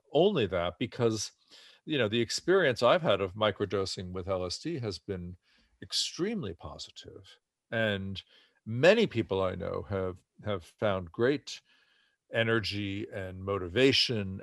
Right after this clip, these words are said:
and, and healing through it, obviously. I mean, people have written books about it. Ayelet Waldman wrote a great book about it. I mean, people have written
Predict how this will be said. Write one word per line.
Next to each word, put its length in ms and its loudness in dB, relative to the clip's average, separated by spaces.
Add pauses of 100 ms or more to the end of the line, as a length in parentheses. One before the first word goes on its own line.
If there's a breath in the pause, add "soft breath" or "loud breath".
and, 380 -8
and 260 -10
healing 520 -2
through 320 -8
it, 240 -8
obviously. 440 -6
I 40 -4
mean, 160 -4
people 200 0
have 120 0
written 180 -2
books 300 0
about 240 6
it. 80 0
Ayelet 360 -4
Waldman 440 6
wrote 180 2
a 60 0
great 280 2
book 180 0
about 340 0
it. 80 0
I 60 -4
mean, 180 -6
people 260 -2
have 140 0
written 360 -2